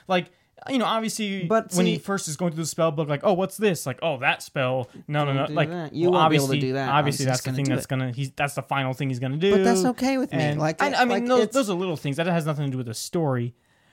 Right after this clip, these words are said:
Speaker 1: I mean, okay, I did like that I, you know, him not being able to see his dad at the end was a pretty good twist. Like, I, I,
Speaker 2: Mm.
Speaker 1: I didn't really think that was, but,
Speaker 2: Mm-hmm.
Speaker 1: um,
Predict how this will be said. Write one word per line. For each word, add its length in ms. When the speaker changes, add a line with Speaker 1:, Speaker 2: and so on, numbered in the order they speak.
Speaker 1:
I 80
mean, 220
okay, 320
I 120
did 240
like 360
that 400
I, 280
you 100
know, 200
him 220
not 240
being 180
able 200
to 40
see 160
his 140
dad 240
at 120
the 100
end 200
was 180
a 80
pretty 260
good 300
twist. 380
Like, 160
I, 180
I, 200
Speaker 2:
Mm. 320
Speaker 1:
I 80
didn't 200
really 200
think 180
that 100
was, 140
but, 260
Speaker 2:
Mm-hmm. 600
Speaker 1:
um, 420